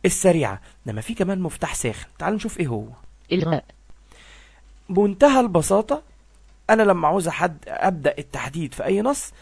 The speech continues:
Speaker 1: أدوس مفتاح الإدخال مع حرف البي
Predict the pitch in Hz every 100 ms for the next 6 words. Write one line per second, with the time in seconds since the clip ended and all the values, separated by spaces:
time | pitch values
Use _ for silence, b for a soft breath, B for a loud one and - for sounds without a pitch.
0 | b b - 170 190 214 - 143 - 202
1 | 170 - - - 185 190 180 - 156 165
2 | 165 175 170 b b b - - 160 -
3 | 156 135 120 117